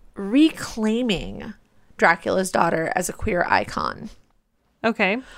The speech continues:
Speaker 1: About
Speaker 2: Awesome.
Speaker 1: how, you know, it's tricky when you're looking at early cinema and you have a character who, by virtue of the period in which the film she's in is made,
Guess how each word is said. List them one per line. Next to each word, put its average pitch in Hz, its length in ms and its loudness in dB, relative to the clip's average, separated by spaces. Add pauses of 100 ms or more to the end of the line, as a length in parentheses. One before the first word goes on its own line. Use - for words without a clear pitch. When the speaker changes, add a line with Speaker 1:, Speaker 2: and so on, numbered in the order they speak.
(160)
Speaker 1:
About 233 340 8
Speaker 2:
Awesome. 254 120 -4
Speaker 1:
how, 208 600 4 (180)
you 233 180 2
know, 220 300 6 (160)
it's - 260 2
tricky 339 280 2
when 226 100 0
you're 202 140 2
looking 196 300 0
at 165 180 -6 (120)
early 190 340 4
cinema 175 720 0
and 190 240 0
you 190 100 0
have 180 580 0 (520)
a 208 100 -2
character 185 680 2 (120)
who, 175 560 -2 (220)
by 175 340 2
virtue 170 520 0
of 175 500 -4
the 190 80 0
period 196 360 4
in 170 140 0
which 180 200 0
the 160 80 -6
film 165 320 -4
she's 170 300 -2
in 156 340 -4
is 180 300 -4
made, 165 540 -4